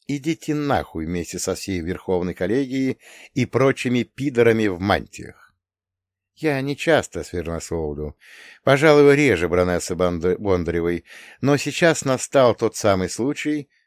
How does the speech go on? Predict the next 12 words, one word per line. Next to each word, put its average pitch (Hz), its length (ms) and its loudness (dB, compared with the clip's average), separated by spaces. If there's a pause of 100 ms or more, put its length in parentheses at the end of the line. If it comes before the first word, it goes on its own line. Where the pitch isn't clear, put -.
когда 113 300 6
можно 107 320 2
позволить 113 500 0
себе 104 260 -2
немного 90 300 -2
лишнего. 67 500 -12 (1000)
Написав 143 640 0
это, 139 380 2 (260)
я 180 240 0
протянул 120 420 -4
протокол 90 480 -4
магистру. - 540 -12